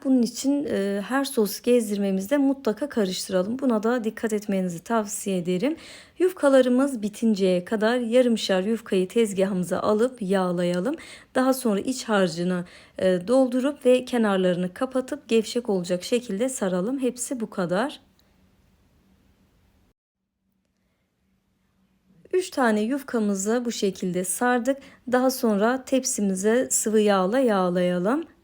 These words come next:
Sarmış olduğumuz böreklerimizi tepsimize yerleştirelim.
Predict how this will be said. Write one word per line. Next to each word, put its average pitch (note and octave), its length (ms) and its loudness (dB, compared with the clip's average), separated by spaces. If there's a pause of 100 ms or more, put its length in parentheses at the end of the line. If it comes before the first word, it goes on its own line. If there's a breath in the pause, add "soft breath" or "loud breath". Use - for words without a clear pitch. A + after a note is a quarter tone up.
(960)
Sarmış C#4+ 460 0
olduğumuz G3 920 0
böreklerimizi G3 680 0
tepsimize G3 640 -2
yerleştirelim. F#3 960 0